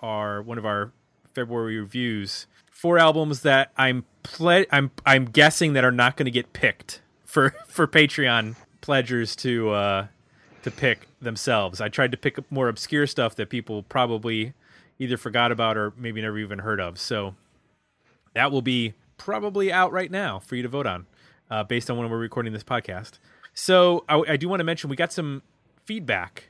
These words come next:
and this is, Peter, based on your comments about people who are Manic Street Preacher fans and what they think of this record, I think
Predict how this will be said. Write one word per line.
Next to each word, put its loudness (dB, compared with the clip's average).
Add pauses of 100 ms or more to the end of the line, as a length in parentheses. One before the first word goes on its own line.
(160)
and -4
this -4
is, -6 (800)
Peter, 0
based 2
on -2
your 0
comments -2
about -4
people -6
who 0
are 0
Manic -6
Street -6
Preacher -10
fans -6
and -8
what -6
they -4
think -8
of -6
this -10
record, -4
I -6
think -10